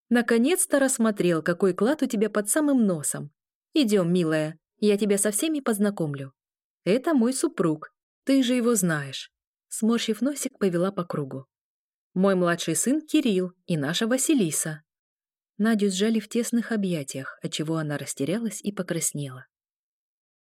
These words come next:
"Отпусти, Кир!" Василиса с гневным прищуром взглянула на внушительных размеров мужчину. "Я не хочу стать вдовой до свадьбы!" Наигранно погрозила вилкой.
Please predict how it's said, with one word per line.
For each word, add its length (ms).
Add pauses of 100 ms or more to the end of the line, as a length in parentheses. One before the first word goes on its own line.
"Отпусти, 800
Кир!" 500 (720)
Василиса 560
с 80
гневным 440
прищуром 500
взглянула 640
на 160
внушительных 640
размеров 500
мужчину. 580 (800)
"Я 240
не 100
хочу 380
стать 320
вдовой 400
до 160
свадьбы!" 560 (640)
Наигранно 600
погрозила 560
вилкой. 500